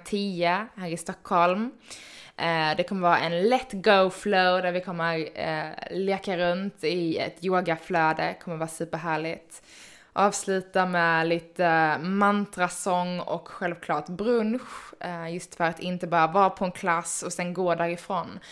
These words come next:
Utan jag tycker det är så fint att få den här brunchen och faktiskt få landa tillsammans. Speciellt när det är sådär en lördag morgon,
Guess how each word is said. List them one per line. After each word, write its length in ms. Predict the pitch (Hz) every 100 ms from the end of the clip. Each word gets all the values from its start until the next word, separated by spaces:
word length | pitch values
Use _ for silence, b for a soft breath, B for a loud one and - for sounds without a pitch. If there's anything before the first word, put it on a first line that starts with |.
| B B
Utan 260 | - 175 170
jag 200 | 175 175
tycker 140 | 190
det 80 | 180
är 120 | 180
så 60 | 165
fint 260 | 220 196 202
att 60 |
få 120 | 180
den 80 | 180
här 80 | 170
brunchen 580 | 151 185 196 175 185 180
och 60 |
faktiskt 360 | 175 170 160 160
få 60 | 170
landa 460 | 175 170 165 156
tillsammans. 680 | 156 175 - 180 156 151 -
Speciellt 460 | - 175 185 170
när 100 | 170
det 80 | 170
är 240 | 165 156 156
sådär 440 | 170 160 156 156 - B B B B B B _
en 320 | 160 165 160
lördag 580 | 160 165 165 156 156 165
morgon, 680 | 165 165 156 151 147 170